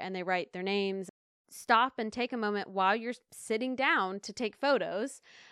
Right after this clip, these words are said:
of that happening. And the, your whole audience is watching that. And so in the U S, that's not typically a thing that you do. You, as the reception is going on, um, normally someone goes and tries to find the witnesses and says, "Hey,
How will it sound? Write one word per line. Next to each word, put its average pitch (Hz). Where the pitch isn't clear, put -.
of 196
that 208
happening. 214
And 220
the, 220
your 220
whole 240
audience 262
is 190
watching 185
that. 147
And 214
so 226
in 214
the 208
U 262
S, 285
that's 240
not 240
typically 220
a 208
thing 202
that 170
you 185
do. 269
You, 214
as 220
the 233
reception 226
is 190
going 180
on, 156
um, 190
normally 233
someone 220
goes 208
and 202
tries 190
to 190
find 190
the 180
witnesses 185
and 175
says, 185
"Hey, 233